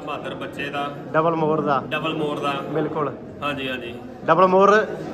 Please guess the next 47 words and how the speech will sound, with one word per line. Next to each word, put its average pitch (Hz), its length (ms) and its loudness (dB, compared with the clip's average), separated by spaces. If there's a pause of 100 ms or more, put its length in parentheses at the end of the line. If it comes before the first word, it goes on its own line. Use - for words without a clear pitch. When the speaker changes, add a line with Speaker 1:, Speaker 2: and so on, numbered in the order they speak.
Speaker 2:
ਤੇ 185 100 4
ਬਹਾਦਰ 180 300 6
ਕਬੂਤਰ 185 320 2
ਦੋ 175 220 2
ਜਣਿਆਂ 185 260 4
ਦੇ 196 80 0
ਆਏ 190 140 4
ਜੇ, 208 100 2
ਤੇ 214 120 0
ਦੋਵਾਂ 196 260 6
ਨੂੰ 240 80 6
ਇਨਾਮ 175 280 6
ਦੇਣੇ 143 220 0
ਜੀ। 127 240 -8
Speaker 1:
ਬਹਾਦਰ 190 380 -8
ਕਬੂਤਰ 220 220 -10
ਦੋ 180 200 -6
ਜਣਿਆਂ 175 240 -2
ਦਾ, 180 120 -2
Speaker 2:
ਤੇ 208 80 2
ਦੋ 196 340 8
ਹੀ 247 100 2
Speaker 1:
ਚਾਰ 226 120 -2
Speaker 2:
ਸ਼ੀਲਡਾਂ। 214 240 2
Speaker 1:
ਵੱਜ 214 100 -2
ਕੇ 202 120 -8
ਤਰਵੰਜਾ 196 320 -6
ਮਿੰਟ 180 160 -6
ਤੇ 170 100 -6
ਬੈਠੇ 165 240 -6
ਦੋਵਾਂ 156 260 -6
ਦੇ। 135 100 -8 (180)
Speaker 2:
ਇਹ 175 140 -2
ਦੇਖ 175 220 0
ਲਓ 190 120 0
ਕਿੱਡੀ 185 260 -2
ਵਧੀਆ 190 280 0
ਗੱਲ 185 200 2
ਹੈ 196 80 0
ਵੀ 208 200 -2
ਦੋ 175 240 4
ਸ਼ੀਲਡਾਂ 180 380 0
ਦੇਣੀਆਂ 160 360 0
ਜੀ, 185 140 0 (460)
ਠੀਕ 190 160 0
ਹੈ 220 80 2
ਜੀ। 190 160 -4